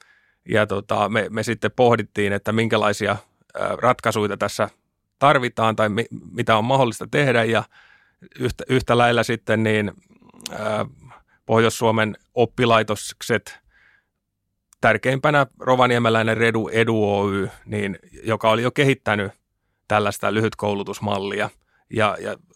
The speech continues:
saavuttanut hyviä tuloksia esimerkiksi kelkkatehtaan asentajien rekrytoinnissa tällaisella mallilla, niin he, he oli halukkaita lähteen tähän projektiin mukaan. Ja sitten myös alueen T E-toimistot, ely-keskukset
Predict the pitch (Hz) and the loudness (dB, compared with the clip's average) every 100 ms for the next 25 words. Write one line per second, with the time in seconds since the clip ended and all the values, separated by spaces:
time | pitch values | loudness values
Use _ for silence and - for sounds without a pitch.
0 | _ - 120 117 110 110 113 120 117 107 | _ 2 4 4 2 0 0 2 2 2
1 | 113 107 - 104 101 101 101 101 101 - | 0 -2 -2 -2 -2 -2 -4 -6 -10 -16
2 | _ _ _ _ _ 120 113 107 104 98 | _ _ _ _ _ 0 2 0 -2 -8
3 | - 104 101 117 113 117 107 107 101 98 | -4 -2 -2 -4 -4 -2 -2 -2 -4 -6
4 | 104 - - 98 101 - - 101 - 101 | -8 -10 -8 -8 -10 -10 -8 -8 -10 -10
5 | 104 107 101 98 101 107 _ _ _ _ | -4 -4 -4 -6 -8 -8 _ _ _ _
6 | _ _ _ _ 120 117 101 120 127 117 | _ _ _ _ 0 0 2 0 2 4
7 | 120 113 113 107 107 101 - 104 107 101 | 2 2 0 2 2 0 0 -2 -2 -2
8 | 113 107 - 104 104 110 - 104 101 101 | 0 -2 -2 -4 -2 -2 -2 -4 -2 -4
9 | 110 _ _ _ _ _ _ _ 110 104 | -8 _ _ _ _ _ _ _ 0 2
10 | 104 104 104 _ _ - - 110 117 113 | 4 2 -2 _ _ -6 -4 0 2 4
11 | 110 - _ - _ _ _ - 117 117 | 2 -4 _ -20 _ _ _ 2 2 4
12 | 110 107 120 117 110 107 104 104 101 - | 2 4 4 4 2 0 -2 -2 -4 -6
13 | 107 - 117 113 104 110 - 104 - 101 | -10 -4 0 0 0 -2 -2 -12 -8 -8
14 | - - | -8 -20